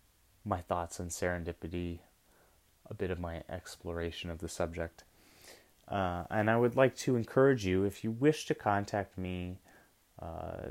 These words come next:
to put forth questions or, or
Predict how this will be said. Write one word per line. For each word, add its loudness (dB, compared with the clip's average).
to -8
put -4
forth -4
questions -4
or, -8
or -12